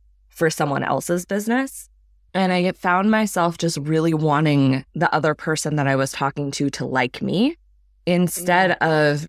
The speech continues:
Speaker 1: really asking them questions about their skills and their qualifications and their work style and, you know, what they m-, really enjoy doing in work.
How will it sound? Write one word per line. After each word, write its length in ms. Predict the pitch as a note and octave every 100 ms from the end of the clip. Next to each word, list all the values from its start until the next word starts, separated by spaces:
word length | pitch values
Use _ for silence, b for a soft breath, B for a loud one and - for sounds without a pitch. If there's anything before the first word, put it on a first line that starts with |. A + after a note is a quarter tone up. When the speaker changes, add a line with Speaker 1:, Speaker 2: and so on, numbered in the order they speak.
| -
Speaker 1:
really 460 | D#3 E3 E3 D#3 -
asking 480 | D3+ D#3 - D#3 D3+
them 180 | C#3
questions 500 | C3 D3 C#3+ D3 D3+
about 320 | C#3 C#3 C3 -
their 160 | C#3
skills 560 | C3+ - D3+ C#3+ C#3+ C3+
and 120 | C#3
their 120 | C3+
qualifications 1000 | - - - - D#3 - G#3+ - F#3 E3
and 140 | C#3 C#3
their 140 | C#3+
work 300 | C#3+ G3 E3+
style 520 | - - D#3 D3 C#3
and, 200 | C#3 C#3 - _ _
you 120 | D#3+ D3
know, 120 | C3+
what 300 | D#3 D#3 -
they 460 | D#3 D3+ C#3+ C#3 C3 _ -
m-, 160 | D#3+ D3+
really 400 | D3+ D#3+ D3 -
enjoy 580 | C#3+ C#3 D3 C#3+ D3 D3+
doing 440 | D3+ D#3 D#3 E3
in 280 | - D#3+ E3+
work. 400 | F3 F#3+ -